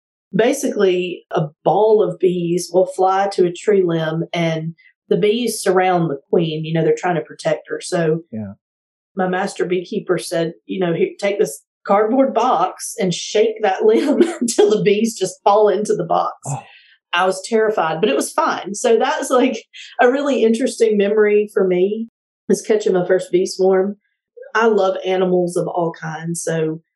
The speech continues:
Speaker 1: I've seen river otters out here. I've seen beavers out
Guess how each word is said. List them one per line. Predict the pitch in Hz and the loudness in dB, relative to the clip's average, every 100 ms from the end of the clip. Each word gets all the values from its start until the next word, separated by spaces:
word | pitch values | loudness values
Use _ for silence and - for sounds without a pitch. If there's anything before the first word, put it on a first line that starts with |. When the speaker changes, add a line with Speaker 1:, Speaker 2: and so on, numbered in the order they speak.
| _ _ _ _ _ - | _ _ _ _ _ -6
Speaker 1:
I've | 196 - | -6 -2
seen | 220 208 196 190 - | -2 0 0 0 0
river | 196 185 208 196 | 4 4 4 2
otters | 185 175 185 180 170 - - | 0 0 0 0 0 -6 -4
out | 180 165 - | -2 -2 -4
here. | 190 175 165 156 | -2 0 0 -2
I've | 180 175 | -6 -6
seen | 175 165 151 | -6 -6 -4
beavers | 180 185 180 180 175 - - | -4 -4 -2 -2 -2 -8 -8
out | 175 | -4